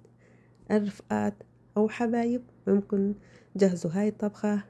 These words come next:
قبل بيوم تاخدوها معكم. صراحة طبخة كتير لذيذة. ومثل ما خبرتكم الفريكة كمان صار عندي جاهزة. ما شاء الله الريحة والطعمة بتجنن. وهلأ صار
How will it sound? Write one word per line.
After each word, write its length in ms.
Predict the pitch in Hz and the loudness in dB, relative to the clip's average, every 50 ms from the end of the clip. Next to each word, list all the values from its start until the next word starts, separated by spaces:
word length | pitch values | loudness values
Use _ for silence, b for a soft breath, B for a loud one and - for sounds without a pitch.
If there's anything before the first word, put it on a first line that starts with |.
| - - - | -16 -10 -6
قبل 280 | - 180 175 170 160 | -4 -2 0 0 0
بيوم 360 | 165 - 202 214 220 220 214 214 | 0 4 4 6 6 6 4 0
تاخدوها 480 | - - 190 170 - - - 180 175 | -2 -2 -4 -4 -4 -6 -4 -4 -2
معكم. 460 | 180 190 208 233 240 240 - 294 320 339 B B B B B - | 0 0 -2 -2 -4 -6 -6 -6 -6 -6 B B B B B -12
صراحة 420 | - 202 185 185 196 - - 196 | -8 -4 -2 -2 -4 -4 -4 -6
طبخة 520 | 196 - - 175 175 - _ - 185 180 180 | -6 -6 -6 -8 -8 -10 _ -8 -6 -6 -6
كتير 460 | - - - - 175 170 175 175 180 | -8 -12 -12 -8 -6 -6 -4 -4 -2
لذيذة. 480 | 180 185 180 - 156 147 151 - 147 B B B B B B B B B - | -2 -2 -2 -2 -4 -6 -4 -6 -8 B B B B B B B B B -4
ومثل 280 | 202 208 - 247 240 | -2 -2 0 2 2
ما 100 | 233 226 | 2 2
خبرتكم 600 | 220 - - 214 208 226 220 220 - - 262 262 262 - 190 | 0 -2 -4 -4 -2 -4 -4 -4 -8 -10 -10 -8 -4 -2 -2
الفريكة 480 | 190 - - - - 165 165 - 165 | -4 -4 -4 -4 -4 -4 -4 -4 -8
كمان 300 | 165 - 170 165 160 160 | -6 -6 -4 -4 -2 -4
صار 260 | 156 - - 156 151 | -4 -4 -6 -6 -4
عندي 300 | 147 170 214 233 220 233 | -2 0 0 0 0 -2
جاهزة. 500 | 220 226 214 214 202 214 220 - 247 262 254 - | -2 0 -2 -2 -2 -2 -4 -4 -4 -6 -4 -4
ما 120 | 202 196 190 | -4 -2 -2
شاء 200 | 190 - - 190 | -4 -2 -2 -2
الله 300 | 185 185 185 190 190 190 - - - _ - - | -2 0 0 0 -2 -2 -4 -8 -18 _ -6 -4
الريحة 560 | 226 226 208 190 202 208 202 - - - 202 | -4 -4 -2 0 0 0 0 -2 -4 -2 -2
والطعمة 720 | 196 185 180 - - - - 180 175 180 185 185 185 190 | 0 0 -2 -4 -8 -10 -8 -6 -2 -2 0 0 0 -2
بتجنن. 580 | 185 170 196 - - - 160 147 147 139 139 - b b b b b b b b b b b b b b b b b b b b b b _ _ _ _ _ _ _ - | -4 -4 -6 -6 -6 -4 -4 -2 0 -2 -2 -4 b b b b b b b b b b b b b b b b b b b b b b _ _ _ _ _ _ _ -6
وهلأ 280 | 269 294 311 302 277 233 | -4 -2 0 0 0 -2
صار 420 | 226 - - 208 202 202 208 208 | -2 -2 -2 0 0 0 0 -2